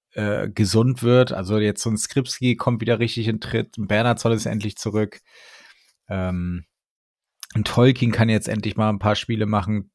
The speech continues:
Gut, jetzt fällt der nächste aus mit Zetsch. Der wird gegen Gladbach sehr wahrscheinlich nicht spielen, weil er ja dieses Concussion-Protokoll durchlaufen muss.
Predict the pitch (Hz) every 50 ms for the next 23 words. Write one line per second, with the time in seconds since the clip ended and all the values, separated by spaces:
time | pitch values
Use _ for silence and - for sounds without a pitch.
0 | _ _ - - 110 101 - 101 95 - - - - - _ _ - - 107 104
1 | - 101 95 98 110 120 - - 127 110 107 - - 98 95 - - - 113 113
2 | - - - 98 92 92 95 - 107 101 92 95 92 98 98 - - 101 87 -
3 | - - _ _ _ - - 98 101 98 101 - - 101 98 87 82 92 113 117
4 | - - - 113 107 101 98 92 90 92 95 92 95 87 92 87 - - - 95
5 | 92 - - - 117 - 127 - - 113 101 107 101 - 110 107 110 110 107 -
6 | 104 101 98 98 - 104 104 104 101 - - -